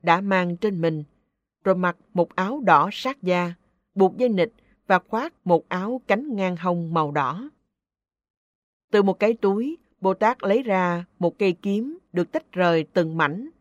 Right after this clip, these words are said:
ráp chúng lại và đeo vào phía bên trái. Kế đó, Ngài mang một áo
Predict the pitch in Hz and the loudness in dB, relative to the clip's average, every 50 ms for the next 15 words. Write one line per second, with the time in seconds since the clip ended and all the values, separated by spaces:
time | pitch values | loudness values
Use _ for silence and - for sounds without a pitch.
0 | _ _ _ _ _ _ - 220 240 - _ - 233 240 302 285 208 175 160 160 | _ _ _ _ _ _ 0 0 0 0 _ -4 -4 -4 -2 -2 0 2 2 2
1 | 160 170 175 _ _ _ _ _ _ - 185 175 170 165 165 165 - - - 233 | 0 -2 -6 _ _ _ _ _ _ 0 4 6 6 6 4 2 0 0 2 2
2 | 233 226 185 185 170 165 160 160 160 151 - - - 185 185 202 247 - 196 185 | 2 2 0 0 0 2 2 0 0 -2 -6 -6 -4 -2 0 0 0 0 0 0
3 | 170 160 - 180 165 170 185 233 294 - _ _ _ _ _ _ _ _ _ _ | 0 0 -2 -2 -2 -2 -4 -8 -12 -16 _ _ _ _ _ _ _ _ _ _
4 | _ _ _ - 208 226 214 202 190 196 233 285 311 _ _ _ _ - 185 190 | _ _ _ 6 6 8 8 8 4 4 2 -6 -12 _ _ _ _ 0 0 2
5 | 190 196 208 208 202 196 196 185 175 170 - - 214 247 | 2 2 0 0 0 0 2 0 0 0 0 0 0 0